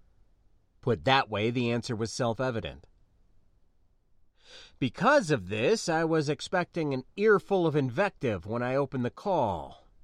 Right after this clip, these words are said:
not her usual crusty happiness. "You look like someone picked you up and used you to beat someone else with, Spacer,"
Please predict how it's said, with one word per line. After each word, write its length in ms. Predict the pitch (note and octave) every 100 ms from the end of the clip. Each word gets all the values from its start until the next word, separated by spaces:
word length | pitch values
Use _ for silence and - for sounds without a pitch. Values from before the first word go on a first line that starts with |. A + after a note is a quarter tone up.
| -
not 180 | D#3 D3+
her 100 | C#3
usual 640 | B2+ D#3+ F3 B2 A#2 G#2
crusty 520 | - - C3 - A2
happiness. 680 | F#2 D#3 - F2+ D#2 - - - - - _ _ _ _ _ _ -
"You 220 | G#3 D4+
look 220 | C#4+ C4+
like 180 | B3+ A#3+
someone 480 | - B3+ A3+ A3+ G#3+
picked 320 | - C4 -
you 180 | G#3+ A3
up 200 | G#3+ G3+
and 140 | F3 F3+
used 340 | A3+ G#3 -
you 100 | G3+
to 140 | -
beat 320 | D#3+ G#3+ G3 -
someone 400 | G3+ F3 D#3 G#3
else 300 | G#3+ - -
with, 200 | C3 -
Spacer," 680 | - D#3 C3 - B2+ A2+